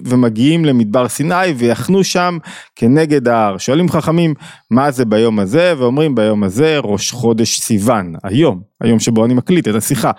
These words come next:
ראש חודש סיוון. ואומרים, או, ראש חודש סיוון, הגענו לפני ההר,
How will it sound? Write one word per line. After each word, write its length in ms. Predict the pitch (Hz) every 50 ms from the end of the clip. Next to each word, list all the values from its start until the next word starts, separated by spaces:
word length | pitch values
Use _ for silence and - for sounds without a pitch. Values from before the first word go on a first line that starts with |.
| - - - _ _ -
ראש 260 | 110 131 131 - -
חודש 340 | 143 110 110 107 113 107 -
סיוון. 440 | - - 151 139 151 147 110 95 85 - - - - - - - - - _ -
ואומרים, 400 | 120 123 143 165 190 196 190 180 - - -
או, 240 | 147 127 - - _ _ _ -
ראש 240 | 123 165 175 165 -
חודש 240 | 208 170 165 165 139
סיוון, 440 | - - 127 110 135 170 185 190 180 -
הגענו 440 | - 120 110 131 151 156 156 147 135
לפני 400 | 120 113 - - - 143 131 123
ההר, 420 | 110 98 98 120 143 160 170 160